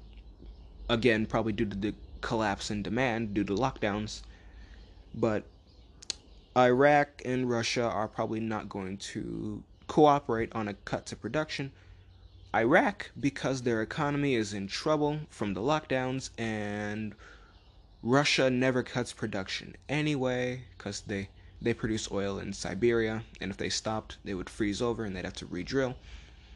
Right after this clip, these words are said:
So, they're probably not gonna cut production. So if there is a price hike due to a cut in production, largely from the, uh, Saudi Arabian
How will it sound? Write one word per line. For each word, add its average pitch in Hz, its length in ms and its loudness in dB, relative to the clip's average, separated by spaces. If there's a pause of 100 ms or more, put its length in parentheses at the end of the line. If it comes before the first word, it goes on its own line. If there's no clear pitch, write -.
(240)
So, 98 340 0 (680)
they're 127 180 6
probably 117 200 6
not 90 120 0
gonna 87 140 -4
cut - 160 -8
production. 87 400 -4
So 107 240 -2
if 101 120 -6
there 101 320 -4 (600)
is 165 340 6
a 117 180 4
price 131 500 -2
hike - 360 -2 (440)
due 139 180 6
to 165 240 0
a 156 100 2
cut 165 220 -2
in 165 80 -4
production, 160 560 -4 (380)
largely 123 540 -2
from 117 240 -4
the, 101 140 -2 (460)
uh, 101 320 2
Saudi 117 420 2
Arabian 120 540 2